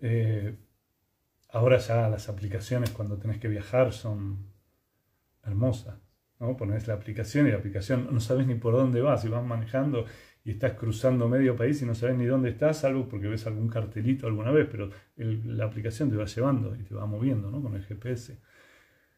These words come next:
Pero en otros momentos había personas que no querían parar a preguntar.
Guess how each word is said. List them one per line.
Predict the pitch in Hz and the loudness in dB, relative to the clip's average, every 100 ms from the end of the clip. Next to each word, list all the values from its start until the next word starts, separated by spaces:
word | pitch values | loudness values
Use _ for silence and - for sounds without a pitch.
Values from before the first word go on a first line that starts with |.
| _ _ _ - | _ _ _ -8
Pero | 110 110 | 0 2
en | 110 | 4
otros | 147 143 120 | 2 0 0
momentos | 113 110 147 147 127 131 143 - _ _ _ _ _ _ _ | 2 2 4 2 0 -4 -10 -14 _ _ _ _ _ _ _
había | - 135 | -8 -6
personas | 147 120 160 131 | -6 -6 -4 -6
que | - | -2
no | 117 127 156 | 0 0 0
querían | 139 135 151 139 | -2 -2 -2 -2
parar | 123 151 | -4 -2
a | 143 | -2
preguntar. | 117 113 113 113 98 | -2 0 0 -2 -10